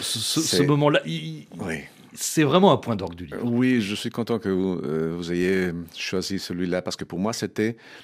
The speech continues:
Speaker 2: un des moments où je me suis dit, « Il faut que j'écrive ce livre. » Euh, après ma, ma fascination pour le personnage de Sergio Cabrera, pour ces histoires,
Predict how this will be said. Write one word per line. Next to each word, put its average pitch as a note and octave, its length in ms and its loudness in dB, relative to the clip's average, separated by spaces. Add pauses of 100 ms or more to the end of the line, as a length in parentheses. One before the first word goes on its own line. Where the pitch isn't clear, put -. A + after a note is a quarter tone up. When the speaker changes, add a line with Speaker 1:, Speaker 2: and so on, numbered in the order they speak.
(240)
Speaker 2:
un A#2+ 100 2
des A#2 100 4
moments G#2 380 2
où G#2 80 0
je F2+ 220 0
me F#2 80 0
suis F#2 200 -6
dit, « G#2 300 0 (480)
Il G#2+ 100 -6
faut A2+ 160 -2
que A2 120 -4
j'écrive F#2+ 340 -2
ce - 100 -6
livre. » D#2 300 -6 (260)
Euh, D2+ 300 -6 (560)
après - 500 -2
ma, E2+ 400 0
ma F2 220 -4
fascination F2+ 540 -4
pour G#2 120 -2
le E2 60 -2
personnage F2+ 460 -4
de D#2+ 260 -4
Sergio E2 300 -6
Cabrera, E2 400 -4
pour - 200 -12
ces - 200 -8
histoires, G#2 420 -4